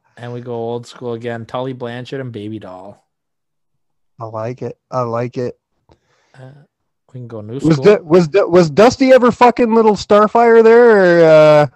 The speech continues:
Speaker 1: Sapphire? Yeah, they were a
Speaker 2: Sapphire,
Speaker 1: couple.
Speaker 2: that's
Speaker 1: Yeah,
Speaker 2: it.
Speaker 1: you give 'em a couple.
Speaker 2: Or were they, were they a couple?
Speaker 1: How about this one then? Cody and Brandy, if you wanna talk about Dusty.
Speaker 2: Yes.
Speaker 1: A fun one for you, since you're a big T N A guy. O D B and Eric Young.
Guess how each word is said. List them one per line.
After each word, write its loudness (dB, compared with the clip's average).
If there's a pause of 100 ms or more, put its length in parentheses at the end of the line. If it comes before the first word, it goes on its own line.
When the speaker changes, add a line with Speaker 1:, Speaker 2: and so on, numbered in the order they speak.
(160)
Speaker 1:
Sapphire? -10
Yeah, -12
they -12
were -8
a 0
Speaker 2:
Sapphire, 0
Speaker 1:
couple. -14
Speaker 2:
that's -18
Speaker 1:
Yeah, -10
Speaker 2:
it. -14
Speaker 1:
you -16
give -12
'em -12
a -14
couple. -14 (280)
Speaker 2:
Or 0
were 4
they, 2
were -2
they 0
a -2
couple? -4 (440)
Speaker 1:
How -8
about -10
this -12
one -14
then? -16
Cody -10
and -16
Brandy, -10
if -20
you -16
wanna -16
talk -14
about -16
Dusty. -18 (840)
Speaker 2:
Yes. -4 (520)
Speaker 1:
A -20
fun -12
one -12
for -14
you, -12
since -20
you're -12
a -14
big -18
T -18
N -14
A -14
guy. -10
O -10
D -12
B -12
and -14
Eric -14
Young. -14